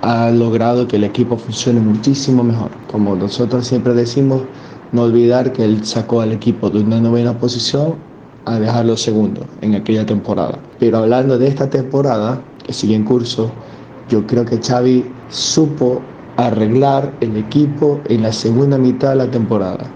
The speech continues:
porque el equipo que está ahora en esta segunda mitad de temporada no tiene nada que ver con el equipo de la primera mitad.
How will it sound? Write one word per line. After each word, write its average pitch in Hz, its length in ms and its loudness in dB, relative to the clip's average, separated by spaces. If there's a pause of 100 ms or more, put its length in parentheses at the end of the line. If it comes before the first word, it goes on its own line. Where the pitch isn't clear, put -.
(100)
porque 110 300 0
el 113 120 4
equipo 110 480 0
que 117 140 -8
está 117 520 -2
ahora 110 360 0
en 104 160 0
esta 113 180 -2
segunda 117 360 0
mitad 117 220 2
de 113 60 0
temporada 117 360 0
no 120 80 0
tiene 110 180 0
nada 131 300 0
que 135 100 2
ver 135 160 4
con 123 220 2
el 113 80 2
equipo 117 320 0
de 110 80 2
la 110 40 -10
primera 101 300 -2
mitad. 95 280 -4